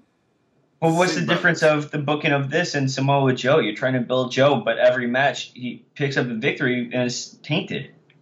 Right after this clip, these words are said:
Speaker 1: I mean, can't pick up a clean victory.
Speaker 2: Right, but I think that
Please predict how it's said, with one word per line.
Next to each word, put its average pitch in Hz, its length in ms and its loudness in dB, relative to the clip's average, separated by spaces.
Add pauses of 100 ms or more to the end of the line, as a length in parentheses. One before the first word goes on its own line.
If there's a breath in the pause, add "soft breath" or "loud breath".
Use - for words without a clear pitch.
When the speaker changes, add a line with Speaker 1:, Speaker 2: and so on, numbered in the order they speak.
(580)
Speaker 1:
I - 240 -18
mean, 117 320 2
can't 135 240 2
pick 156 140 2
up 131 80 2
a 120 80 0
clean 143 260 2
victory. - 540 -4 (480)
Speaker 2:
Right, 139 400 -2
but 131 140 -4
I 123 100 -2
think 135 380 -10 (180)
that 127 360 0